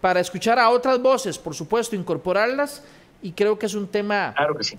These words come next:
Speaker 1: de, de enorme trascendencia. Le agradezco mucho, doctor.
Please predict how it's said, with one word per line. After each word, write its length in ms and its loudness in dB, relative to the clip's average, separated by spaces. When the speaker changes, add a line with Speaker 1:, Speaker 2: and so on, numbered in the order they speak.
Speaker 1:
de, 500 -2
de 120 0
enorme 340 0
trascendencia. 840 -4
Le 80 -2
agradezco 460 2
mucho, 320 -2
doctor. 640 -2